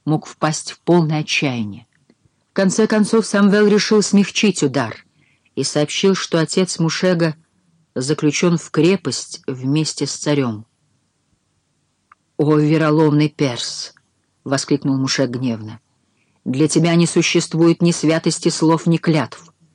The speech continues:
Перстень с изображением вепря ты вдавил в соль,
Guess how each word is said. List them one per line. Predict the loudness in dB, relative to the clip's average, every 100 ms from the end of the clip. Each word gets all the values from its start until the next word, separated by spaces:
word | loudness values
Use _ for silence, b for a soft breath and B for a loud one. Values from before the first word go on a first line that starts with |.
| _ _ _ _ _ -2
Перстень | 0 0 -2 0
с | 0 0
изображением | 0 2 2 2 4 4
вепря | 2 2 0 0 0
ты | 2 0
вдавил | 2 2 2
в | 2
соль, | -2 0 0 0